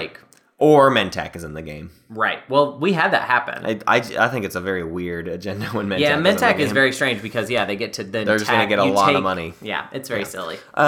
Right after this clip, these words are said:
Speaker 2: our next one is not an errata necessarily from a specific person. Uh, Ed Weir was really the one to point this out, but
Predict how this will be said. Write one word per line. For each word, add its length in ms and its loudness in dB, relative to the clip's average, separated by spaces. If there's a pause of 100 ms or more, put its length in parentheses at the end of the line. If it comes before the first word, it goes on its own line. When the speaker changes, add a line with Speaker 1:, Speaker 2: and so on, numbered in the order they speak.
(220)
Speaker 2:
our 80 6
next 240 0
one 400 4
is 600 2
not 260 4
an 140 4
errata 400 4
necessarily 800 4
from 260 -4
a 60 -6
specific 440 -10
person. 380 -8
Uh, 160 4
Ed 160 6
Weir 240 6
was 220 0
really 180 2
the 100 -2
one 140 0
to 80 -8
point 220 4
this 120 -4
out, 280 2
but 240 4